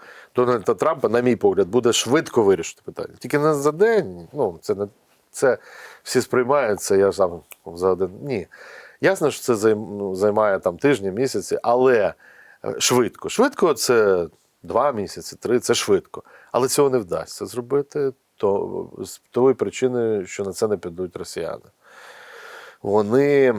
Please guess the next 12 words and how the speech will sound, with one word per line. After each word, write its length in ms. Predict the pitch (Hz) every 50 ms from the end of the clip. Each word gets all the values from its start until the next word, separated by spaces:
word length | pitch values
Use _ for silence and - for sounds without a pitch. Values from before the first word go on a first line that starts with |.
| 87 - - - - - - - _ _ _
зараз 800 | - 101 101 90 92 107 113 127 147 147 127 110 101 - - -
отримали, 1160 | 104 - 117 107 113 110 107 104 104 98 101 101 101 98 95 98 95 92 92 92 90 90 90 85
можливо, 380 | 90 98 113 151 156 135 110 95
десь 240 | 87 101 92 -
несподівано 680 | 107 95 - - 101 90 104 131 151 151 143 123 113 107
для 200 | 98 98 101 95
них, 380 | 95 95 95 92 85 - -
вони 240 | 92 95 98 117 127
отримали, 1400 | 120 107 - - 104 117 113 110 107 107 101 101 98 98 98 98 95 92 92 92 90 87 87 87 87 82 - - - - - - - _ -
ну, 120 | 113 110 90
наше 320 | 90 95 104 202 - 190
послаблення 840 | - - 165 - - 175 185 180 175 180 185 180 175 175 175 175 165